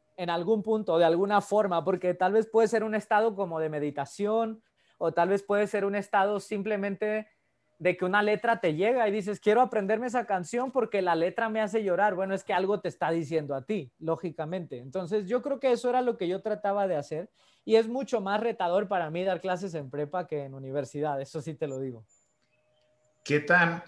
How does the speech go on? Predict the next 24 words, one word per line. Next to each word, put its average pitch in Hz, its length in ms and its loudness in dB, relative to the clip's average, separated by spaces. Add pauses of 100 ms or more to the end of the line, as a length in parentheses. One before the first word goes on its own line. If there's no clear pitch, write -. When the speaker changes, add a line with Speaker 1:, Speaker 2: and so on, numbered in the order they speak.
(500)
Speaker 2:
esta 147 380 0
parte 160 360 4
es 156 120 2
así 139 260 -2
como 143 540 -6 (460)
complicada 123 1160 0 (500)
hoy 131 360 4
en 123 220 -2
tecno-, 107 500 -4
en, 101 320 -6
con, 98 640 -4 (1500)
compaginando 131 640 4
la 139 140 4
tecnología 110 640 0
y 135 60 -2
la 117 120 2
música? 110 640 -6 (460)
Ahorita 127 280 2
comentabas 135 500 4
que 120 140 2
no 117 120 2
es 131 80 -2
solo 143 360 4
aprenderte 123 1120 0